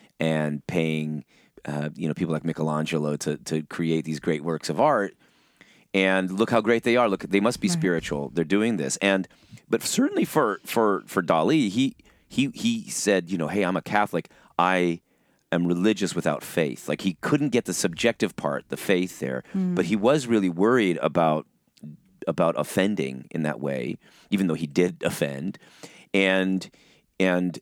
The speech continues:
Speaker 1: uh, I think that's interesting. There's also something that you pointed out with respect to, uh, Israel and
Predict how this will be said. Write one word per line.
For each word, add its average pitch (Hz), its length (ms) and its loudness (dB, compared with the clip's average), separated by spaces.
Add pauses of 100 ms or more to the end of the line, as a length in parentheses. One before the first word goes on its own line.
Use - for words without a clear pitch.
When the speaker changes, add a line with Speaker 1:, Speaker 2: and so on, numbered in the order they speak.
Speaker 1:
uh, 87 160 0
I 92 80 4
think 123 260 0
that's 117 220 2
interesting. 95 380 0
There's 95 180 4
also 107 300 2
something 87 260 0
that 80 80 -4
you 90 80 2
pointed 82 340 -2
out 76 220 -2 (640)
with 90 300 0
respect 87 460 0
to, 85 440 0
uh, 78 240 0
Israel 85 520 0
and 82 160 -4